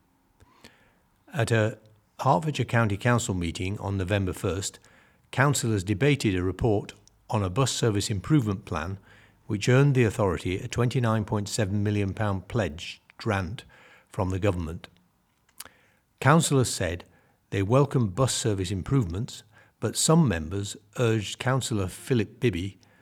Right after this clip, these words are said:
the Hertfordshire's Highways and Transport Cabinet Panel Chair and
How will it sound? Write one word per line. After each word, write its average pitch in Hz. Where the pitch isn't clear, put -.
the -
Hertfordshire's 110
Highways 101
and 104
Transport 104
Cabinet 104
Panel 98
Chair 95
and 98